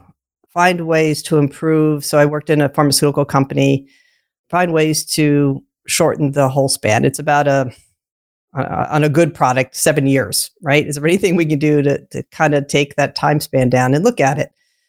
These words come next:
So I started to actually map out the process with a group of folks, and we crowdsourced it, which is a new way of doing it. So I actually talked to all the people and the different processes and, and what they were doing, and focused mostly on the kind of the latter stages in the manufacturing area.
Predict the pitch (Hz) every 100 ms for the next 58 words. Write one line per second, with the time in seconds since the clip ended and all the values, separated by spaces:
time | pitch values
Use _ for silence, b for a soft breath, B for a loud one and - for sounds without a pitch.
0 | _ _ - 214 208 269 285 190 170 -
1 | 147 143 143 143 139 135 123 - 131 127
2 | 135 135 - - - 139 135 156 160 151
3 | 135 135 - 139 135 135 135 _ 156 151
4 | 147 143 143 - - 185 185 - 135 127
5 | - - _ 165 - 147 143 147 160 160
6 | 151 135 147 147 135 120 - 151 143 -
7 | 143 - 139 - 127 147 143 - 139 139
8 | 139 139 139 135 - 151 - 135 127 143
9 | - 135 135 135 139 151 135 139 139 131
10 | 139 165 185 165 147 139 - 165 170 -
11 | 160 156 - 156 147 147 143 139 135 135
12 | _ _ _ - 233 202 147 139 143 147
13 | - 131 131 131 127 131 131 123 - 135
14 | - 135 135 135 131 127 127